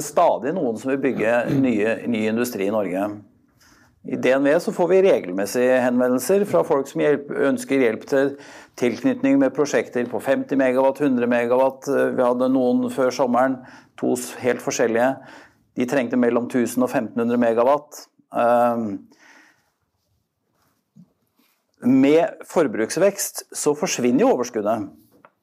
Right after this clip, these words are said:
Hvis vi, så det, vi kan forsøke å få, liksom, klare å låse det inn en kort periode, eh, men så utvikler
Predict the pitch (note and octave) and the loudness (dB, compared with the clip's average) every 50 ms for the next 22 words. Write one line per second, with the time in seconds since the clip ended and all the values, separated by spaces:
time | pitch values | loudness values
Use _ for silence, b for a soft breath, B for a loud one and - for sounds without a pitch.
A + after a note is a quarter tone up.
0 | _ _ _ - _ _ _ - - - - B2+ C3 - C3 B2 C#3 C3 - - | _ _ _ -20 _ _ _ -16 -12 -8 -4 -4 -4 -4 -2 -2 -2 -2 -2 -2
1 | D#3+ D3 D3+ D3 - D3 C#3+ C3 B2 C3 C3+ C3 - D3+ D#3+ G3+ G3+ - - - | -2 -2 -2 -2 -2 -2 -2 -2 -2 -4 -4 -4 0 -2 -2 -2 -4 -10 -14 -12
2 | - - G3+ - C#3+ C3 - - - - - - F#3 D#3+ - B B B B - | -10 -8 -2 -2 0 -2 -2 -4 -8 -14 -8 -4 -4 -4 -4 B B B B -2
3 | C#3 C#3+ C#3 C3+ - B B B B B B B B B B _ - - - - | 0 0 0 0 -4 B B B B B B B B B B _ -8 0 2 4
4 | C3+ B2+ A#2+ C3 D#3+ F3+ E3 B2+ G#2+ - - G2 A2 A#2 B2 C#3 C#3+ C#3+ - B2 | 4 4 2 2 2 2 2 2 0 0 -6 -6 -6 -2 -2 -2 -2 0 -2 -4
5 | - - - D3+ D#3+ E3+ D3+ C#3 C#3 D#3+ G#3 G#3+ F3+ - - b b b b b | -4 -2 -2 0 0 2 0 2 2 2 2 2 0 -4 -10 b b b b b
6 | b b b b b _ _ _ - B2+ C3+ C#3 C#3 C#3 C#3 C#3 C3+ B2+ B2 A2+ | b b b b b _ _ _ -2 0 2 4 4 4 4 2 2 0 -2 -4
7 | G#2 G2 - - - A#2+ C#3 D#3 D#3+ D#3 - - C#3+ D3 - - B2+ A#2+ A#2 B2 | -6 -8 -12 -8 -2 0 2 2 2 -2 -2 0 2 2 2 2 0 -2 -2 -2
8 | D3 C#3+ C#3+ - E3+ F3 - | -4 -4 0 2 0 2 2